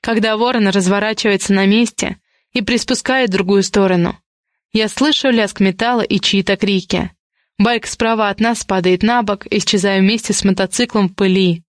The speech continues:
Другой, как бумажный пакет, вминается в капот внезапно перерезавшего нам путь автомобиля, складываясь почти пополам. Похоже, преследователи тоже успели разделиться и отследить перемещение каждой группы.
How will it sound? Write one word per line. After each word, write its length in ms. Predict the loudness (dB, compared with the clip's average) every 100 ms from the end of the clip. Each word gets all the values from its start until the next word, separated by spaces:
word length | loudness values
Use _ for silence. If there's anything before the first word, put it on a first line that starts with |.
| _ _ _
Другой, 360 | 0 0 2 0
как 180 | 0 2
бумажный 440 | 2 4 2 0
пакет, 480 | 0 -2 0 0 2
вминается 580 | 2 4 4 2 0 -4
в 60 | -4
капот 380 | -4 -4 0
внезапно 640 | 2 2 2 0 -2 0 -2
перерезавшего 800 | 0 0 0 0 0 0 0 2
нам 260 | 2 0 -2
путь 200 | -2 -2
автомобиля, 800 | -2 0 0 2 2 0 -4 -10 _ _ -14
складываясь 600 | -2 0 2 2 0 0
почти 360 | -2 -2 -2 -4
пополам. 640 | -4 -2 0 0 -2 -6 _ _ _ _ _ -8
Похоже, 640 | -8 -2 0 0 0 -4 -12 _ -6
преследователи 760 | -2 0 0 0 -2 0 0
тоже 360 | 0 0 0 2
успели 340 | 0 0 0
разделиться 640 | 0 -2 0 2 2 -2 -6
и 180 | -2 -2
отследить 580 | -2 0 0 0 -2
перемещение 600 | 0 2 2 2 2 0 0
каждой 320 | -2 -2 0
группы. 520 | 0 0 0 -6 -6